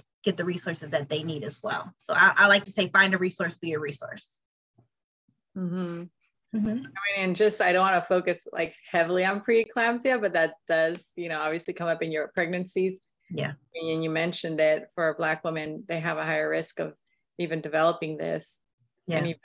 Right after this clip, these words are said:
Speaker 2: a higher risk of dying from it,
Speaker 1: Yeah.
Speaker 2: which we know is the case for all maternal, um, morbidity, mortality issues.
Speaker 1: Mm-hmm.
Speaker 2: So I'm finding it, like,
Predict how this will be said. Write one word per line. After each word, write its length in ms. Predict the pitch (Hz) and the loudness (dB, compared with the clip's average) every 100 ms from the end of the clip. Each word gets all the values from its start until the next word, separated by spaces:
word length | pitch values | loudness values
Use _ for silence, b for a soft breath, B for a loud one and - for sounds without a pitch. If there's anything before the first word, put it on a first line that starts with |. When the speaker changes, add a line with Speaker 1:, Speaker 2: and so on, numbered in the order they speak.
| - | -14
Speaker 2:
a 140 | 160 - | -6 0
higher 220 | 165 160 | 2 4
risk 280 | 160 160 - | 2 0 -4
of 140 | 151 | -8
dying 400 | - 160 170 165 | -2 0 0 -2
from 240 | - 165 - | -6 -8 -8
it, 180 | - - _ _ _ _ | -10 -14 _ _ _ _
Speaker 1:
Yeah. 160 | 170 143 | -2 0
Speaker 2:
which 100 | 160 - _ | -2 -10 _
we 80 | 175 | -6
know 300 | 165 160 156 | -2 0 0
is 300 | 156 156 - - - | -2 -4 -8 -18 -10
the 100 | - | -8
case 360 | - 165 151 | -2 -2 -2
for 200 | - 160 | -8 -6
all 160 | 165 160 | -2 -2
maternal, 640 | 160 156 165 156 156 156 _ _ _ _ - | -2 -6 -8 -6 -8 -10 _ _ _ _ -10
um, 240 | - 151 | -6 -4
morbidity, 560 | 151 151 151 151 147 147 | -6 -6 -6 -4 -4 -6
mortality 580 | 147 156 170 151 151 - | -8 -8 -6 -4 -4 -4
issues. 640 | 165 - 160 160 156 - _ _ _ _ _ | -4 -6 -6 -6 -8 -14 _ _ _ _ _
Speaker 1:
Mm-hmm. 140 | 170 185 | -4 -2
Speaker 2:
So 220 | 170 165 156 - _ _ _ _ _ _ _ _ _ _ _ - | 0 -2 -4 -12 _ _ _ _ _ _ _ _ _ _ _ -4
I'm 180 | 190 185 | -2 0
finding 400 | 202 202 220 214 | 2 2 2 2
it, 180 | 190 170 | 2 2
like, 380 | 170 160 160 | 4 4 2